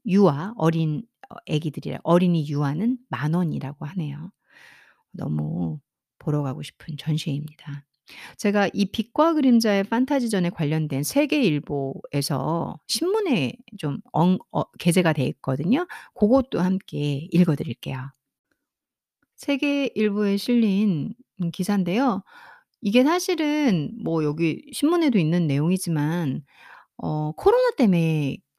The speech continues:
전시회가 밀린 거예요. 이 코로나 때문에. 그래서 유월까지 밀렸다고 보시면 돼요. 어, 원래 삼월, 뭐 이, 이 기사는 이월 기사예요. 이월 기사. 그러니까 꽤 많이 밀린 거죠. 지금 코로나 때문에 밀려있는 행사들이 정말 많을 겁니다.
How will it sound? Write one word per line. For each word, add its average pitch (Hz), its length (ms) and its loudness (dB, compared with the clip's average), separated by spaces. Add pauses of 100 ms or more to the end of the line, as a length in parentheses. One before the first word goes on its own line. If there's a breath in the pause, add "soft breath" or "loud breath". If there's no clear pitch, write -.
전시회가 165 480 2
밀린 202 260 6
거예요. 135 500 -4
이 143 120 -12
코로나 151 400 -6 (160)
때문에. 147 460 -10
그래서 - 260 -14
유월까지 160 640 0
밀렸다고 143 680 -8 (100)
보시면 143 400 -2
돼요. 135 440 -10 (680 loud breath)
어, 180 120 -8
원래 156 280 -6
삼월, 330 480 -4
뭐 170 140 -4
이, 156 80 -4 (100)
이 233 160 4
기사는 240 420 6
이월 233 540 6
기사예요. 139 460 -6
이월 143 360 -4
기사. - 220 -20 (300)
그러니까 170 580 -4 (280 soft breath)
꽤 494 100 -10
많이 359 260 2
밀린 151 360 0
거죠. 151 500 -12
지금 160 200 -10
코로나 247 340 0
때문에 165 260 -6
밀려있는 160 540 -2
행사들이 226 420 2
정말 156 220 -2
많을 147 240 2
겁니다. 156 500 -2